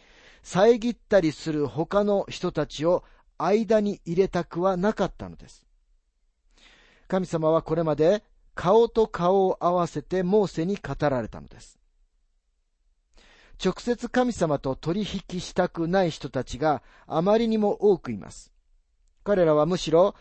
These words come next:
他の人たちを相手にしたいのです。私たちは直接神様のところに行く必要があります。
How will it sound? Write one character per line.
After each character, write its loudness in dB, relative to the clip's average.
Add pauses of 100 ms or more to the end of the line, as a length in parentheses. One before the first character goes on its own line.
(160)
他 0
の 0
人 -4
た 0
ち -6
を 4
相 0
手 -4
に -4
し -12
た -2
い -8
の -16
で -20
す。 -20 (720)
私 -4
た -4
ち -10
は 0 (100)
直 -4
接 -4
神 -2
様 -2
の -2
と -8
こ -8
ろ -2
に -6
行 -12
く -6
必 -10
要 0
が 2
あ -8
り -10
ま -16
す。 -20